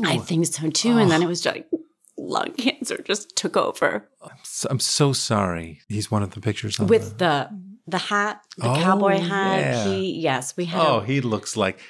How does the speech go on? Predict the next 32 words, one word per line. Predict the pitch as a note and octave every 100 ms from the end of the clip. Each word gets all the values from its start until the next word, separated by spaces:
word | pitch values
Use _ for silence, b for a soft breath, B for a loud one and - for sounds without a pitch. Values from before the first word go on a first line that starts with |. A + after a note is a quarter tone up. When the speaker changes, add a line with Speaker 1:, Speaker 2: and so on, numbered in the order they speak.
| B
Speaker 2:
he | C3
looks | B2 F2
like | D2+
a | C#2+ D#2+
very | G2 F#2+ F2+ F#2 E2+ D#2+ B B B B B -
manly | F2 G2+ G2 F2+ F2+
man. | E2 D2+ C#2
He | D3
Speaker 1:
He | F#3+
Speaker 2:
looks | F#3 D#3
very | D3+ D3 C#3+
Speaker 1:
was, | - D3
Speaker 2:
robust. | E3 F#3
Speaker 1:
he | D3
was | C3+ C3+
very | B2 A2+ D#3 D3 C#3 C3+
manly. | C3 C3 C3+ C3+ C3 B2+ B2+ - -
Speaker 2:
Maybe | G#2+ C3
that | E2+ D#2
was | D#2+
earlier | A2 F#2+ F2 E2 D#2+
in | D#2
his | E2 C#2+
life | F2 E2+ F#2+ - - F3
that |
Speaker 1:
Yeah, | E3 C#3 B2+ -
Speaker 2:
that, | C#3+
that | F2+
Speaker 1:
yep. | B2+
Speaker 2:
picture | G#2 -
was | G2+
taken. | - G#2+ G#2+ A#2